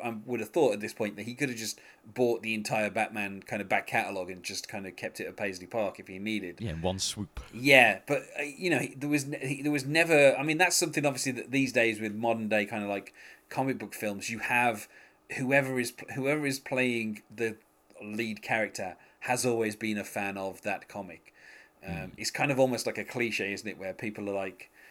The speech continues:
Speaker 1: yeah, you know, like, Chris Evans is like, "Oh, yeah, I've always loved the Fantastic Four, you know, and I've always dreamed of being the Human Torch." And then he's like, "Oh, yeah, I've always loved Captain America, I've always dreamed of being Captain America." Like,
Speaker 2: <laughs>
Speaker 1: it,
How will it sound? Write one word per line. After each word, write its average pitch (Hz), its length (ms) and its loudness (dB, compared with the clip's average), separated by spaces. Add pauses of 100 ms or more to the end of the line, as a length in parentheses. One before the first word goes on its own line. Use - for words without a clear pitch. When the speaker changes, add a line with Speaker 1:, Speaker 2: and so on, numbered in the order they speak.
(180)
Speaker 1:
yeah, 104 220 -8
you 120 120 -4
know, 98 120 -6
like, 95 260 -8
Chris - 220 -4
Evans 110 240 -2
is 101 140 -8
like, 95 120 -4
"Oh, 151 220 6
yeah, 123 220 4
I've 113 80 2
always 127 240 4
loved 135 160 4
the - 20 -14
Fantastic 98 460 -8
Four, 92 260 -6
you 101 80 -8
know, 95 300 -8
and 87 140 -12
I've 101 120 -4
always 139 180 0
dreamed 139 260 0
of 98 40 -6
being 98 140 -2
the 87 80 -10
Human 98 220 -6
Torch." 92 280 -6 (260)
And 110 140 -2
then 113 100 0
he's 107 140 -4
like, 95 240 -4
"Oh, 151 220 4
yeah, 135 200 6
I've 113 120 2
always 131 200 4
loved 135 300 0
Captain 101 280 -8
America, 95 360 -6
I've 92 80 -6
always 123 220 0
dreamed 139 240 0
of 95 60 -8
being 90 180 -8
Captain 95 260 -10
America." 95 260 -8 (200)
Like, 135 220 2 (340)
Speaker 2:
<laughs> - 300 -20
Speaker 1:
it, 147 180 -2